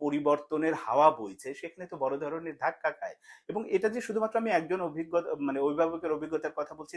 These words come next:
তা না, অনেকেই আছে যারা এই রকম পরিস্থিতির ভেতর দিয়ে যাচ্ছেন বা গেছেন। তো তাহলে আসলে এটা কি ফুটবল ফেডারেশনের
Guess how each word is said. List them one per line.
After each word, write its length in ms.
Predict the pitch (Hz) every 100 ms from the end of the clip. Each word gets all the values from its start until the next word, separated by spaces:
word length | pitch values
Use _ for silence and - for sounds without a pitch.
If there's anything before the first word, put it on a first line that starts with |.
| 151
তা 80 | 123 107
না, 60 | - _ _ _ _ -
অনেকেই 560 | 165 202 196 196 185 151 113
আছে 180 | - 147 170
যারা 200 | 120 131 151 -
এই 180 | 139 139 143
রকম 200 | 139 156 143
পরিস্থিতির 560 | 120 120 - 135 190 - -
ভেতর 340 | 120 - 131 123
দিয়ে 140 | 143 147 113
যাচ্ছেন 380 | 107 - 160 175
বা 60 | 165 -
গেছেন। 400 | - 101 - - - _ _ _ _ _ -
তো 40 | 160
তাহলে 240 | 165 180 196 175
আসলে 200 | 196 190 -
এটা 120 | 147 190
কি 60 | 208
ফুটবল 300 | 151 135 160 160
ফেডারেশনের 680 | 170 175 170 165 180 185